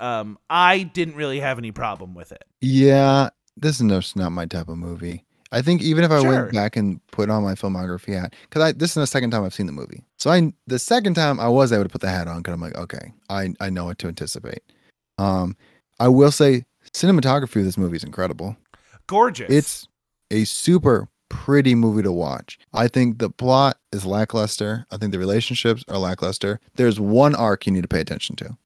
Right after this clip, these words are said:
Speaker 2: and that's Walter's. All the other arcs are non-existent. Like, they're, the characters are barely in it.
Speaker 1: There's definitely a moment when you're like, when he's going to Afghanistan, and you're like,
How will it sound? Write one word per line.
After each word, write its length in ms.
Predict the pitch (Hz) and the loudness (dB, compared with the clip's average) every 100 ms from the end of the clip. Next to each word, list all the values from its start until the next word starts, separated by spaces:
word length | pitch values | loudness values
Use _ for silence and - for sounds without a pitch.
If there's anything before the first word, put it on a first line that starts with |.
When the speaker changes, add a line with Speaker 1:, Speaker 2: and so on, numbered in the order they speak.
| - | -4
Speaker 2:
and 100 | 95 | -2
that's 140 | 87 | 0
Walter's. 480 | 82 - - - - _ | -2 -4 -8 -16 -20 _
All 200 | 110 123 | 2 6
the 80 | 131 | 8
other 100 | 123 | 8
arcs 220 | 110 104 - _ - | 6 2 -6 _ 0
are 80 | |
non-existent. 840 | 143 185 107 90 143 170 - - - | 4 6 4 4 2 2 -4 -14 -14
Like, 140 | 69 - - | -16 -6 -2
they're, 140 | 110 - | -2 -4
the 80 | - | -8
characters 400 | - 180 170 107 | 0 0 2 -4
are 60 | 92 | -2
barely 420 | 92 117 98 90 | 2 4 2 0
in 140 | 120 | -2
it. 120 | 95 - _ | -2 -8 _
Speaker 1:
There's 300 | 214 220 151 | -4 -4 -6
definitely 680 | 127 214 220 302 269 262 247 | 0 0 0 -6 -4 -2 0
a 100 | 208 | 0
moment 800 | 170 156 151 160 185 208 - - _ - | 0 0 -2 -2 -4 -6 -10 -20 _ -10
when 420 | 180 202 190 190 | -2 0 0 -2
you're 180 | 190 185 | -4 -2
like, 540 | 180 170 156 - _ _ _ _ | -2 -2 -4 -10 _ _ _ _
when 220 | - 220 | -4 -4
he's 260 | 190 226 165 | -2 -6 -8
going 480 | - 190 185 208 202 | -4 -2 -2 -2 -6
to 200 | 196 180 | -4 0
Afghanistan, 920 | 170 131 143 135 143 - 180 175 185 | 0 -2 -8 -10 -10 -8 -4 -4 -4
and 180 | 190 180 | -6 -8
you're 120 | 180 | -4
like, 380 | 180 175 170 - | -2 -2 -4 -10